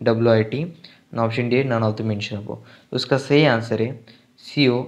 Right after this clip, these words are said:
डबल आर with। A score close to one means their tests are very similar। Question number seven, rolling lowercase count function gives the number of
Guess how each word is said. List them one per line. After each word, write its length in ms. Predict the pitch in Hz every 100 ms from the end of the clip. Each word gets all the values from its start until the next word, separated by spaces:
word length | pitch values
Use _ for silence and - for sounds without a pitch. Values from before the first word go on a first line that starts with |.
| -
डबल 320 | 117 117 113
आर 380 | 107 110 - -
with। 360 | 117 107 - - _ _ _ _ _ _ _ _ _ - - - _ _ -
A 40 | -
score 320 | - 143 143 147
close 260 | 131 127 127 -
to 100 | 120
one 160 | 117 120 - - _ 131
means 200 | 143 135 127
their 180 | 123 123 -
tests 420 | 117 120 - - - 110
are 180 | 117 110
very 220 | 117 120 120
similar। 300 | 110 104 101 104 _ _ _ _ _ _ _ _ _ _ _ _ _ _ _ _ _ _ _ _ _ _ _ _ _ _ _ _ _ _ _ _ _ _ _ _ _
Question 240 | 135 131 143
number 160 | 139 139 -
seven, 220 | 117 104 104 - _ _ -
rolling 340 | 123 131 139 160 160 -
lowercase 500 | 117 120 120 127 127 -
count 200 | 110 113 117 117
function 340 | 110 - 113 - 117
gives 180 | 123 127 131
the 80 | 147
number 240 | 120 113
of 160 | 107 113